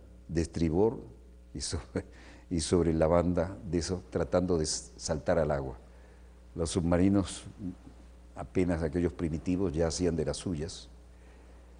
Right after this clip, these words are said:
El Blücher perdió entre setecientos y mil hombres, ¿no?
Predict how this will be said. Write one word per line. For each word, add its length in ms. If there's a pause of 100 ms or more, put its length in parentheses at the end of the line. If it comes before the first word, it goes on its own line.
(240)
El 100
Blücher 420
perdió 540
entre 240
setecientos 600
y 40
mil 200
hombres, 440
¿no? 160